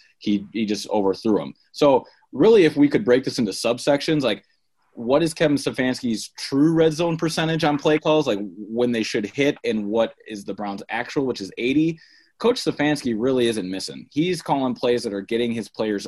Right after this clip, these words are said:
open, and that's why he has so many, uh, shots at this, and, and he goes back to the well, and it's working because no two plays are the same. We saw last year with Freddie Kitchens, they were just running slants. Just, "My guy is gonna beat your guy. We've got Jarvis Landry, we've got O B J,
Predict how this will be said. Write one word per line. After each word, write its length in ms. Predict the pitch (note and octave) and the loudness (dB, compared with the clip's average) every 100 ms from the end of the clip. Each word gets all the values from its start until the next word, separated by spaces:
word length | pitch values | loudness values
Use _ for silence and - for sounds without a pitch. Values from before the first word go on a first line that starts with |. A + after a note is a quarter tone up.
| - | -6
open, 460 | A2 A2 C3+ C#3 C#3 _ _ | -6 -2 -2 -2 -4 _ _
and 180 | B2 A2+ | -2 0
that's 180 | A#2 B2 | 0 0
why 120 | B2+ | 0
he 100 | A#2 | 0
has 160 | A#2 G#2 | 0 -2
so 360 | - - C3+ C3+ | -8 -2 -2 0
many, 480 | C3 A#2+ A2 G2+ _ _ _ _ | 0 -2 -4 -6 _ _ _ _
uh, 160 | A2 G2+ - | -4 -4 -8
shots 460 | - - D3 D3+ C#3 | -12 -2 0 0 -2
at 80 | G2 | -2
this, 340 | G2+ G2 - _ | -2 -4 -8 _
and, 200 | A2 G#2+ | -10 -8
and 120 | G#2+ | -8
he 100 | G#2+ | -6
goes 220 | G#2 A#2+ G#2+ | 0 0 0
back 180 | A2 | -4
to 60 | G2+ | -2
the 100 | G2 | -2
well, 200 | G#2+ G#2+ | -2 -2
and 80 | G2 | -4
it's 120 | E2 | -6
working 320 | F#2+ A#2+ A2 | -2 -2 -2
because 220 | G2 G2 | -4 -2
no 200 | G#2+ A#2+ | 0 0
two 160 | B2 B2 | 0 -4
plays 260 | A2+ A2 G2 | -2 -2 -2
are 60 | |
the 60 | F#2 | -6
same. 320 | - G#2 F2 | -6 -6 -4
We 100 | C#3+ | -4
saw 200 | F#3+ F3 | 0 2
last 280 | A#2+ C#3 - | 4 0 0
year 120 | A2 | -4
with 220 | G2+ - | -4 -8
Freddie 200 | - A2+ | -4 -2
Kitchens, 480 | - D3+ B2 G#2 G2+ _ _ _ | 0 -2 0 -6 -6 _ _ _
they 160 | - G3+ | 0 2
were 140 | F3 | 2
just 180 | A#2+ A#2 | -2 -2
running 320 | A#2+ G#2+ G2 | 0 0 -2
slants. 500 | - B2+ A2 - - _ | -4 -4 -4 -4 -16 _
Just, 220 | A#2+ - _ | -6 -6 _
"My 340 | F2+ A2+ B2 | -8 -2 2
guy 220 | C#3+ C3+ | 2 2
is 120 | C3 A#2 | 0 0
gonna 180 | A#2+ | -4
beat 220 | G2 G#2 F#2 | -2 -4 0
your 160 | C3 | -2
guy. 280 | C#3+ D3 C#3+ | 2 4 4
We've 180 | A#2 F#2+ | 2 -4
got 180 | G2+ F#2+ | -6 -6
Jarvis 320 | F#2+ F#2 F#2+ | -8 -8 -6
Landry, 260 | C3+ C3 | -4 -2
we've 160 | C3 G2+ | -2 -2
got 160 | F#2+ F2+ | -6 -10
O 120 | G2+ | -10
B 120 | G2 | -10
J, 400 | G#2 B2+ B2+ C3 | -2 0 2 -2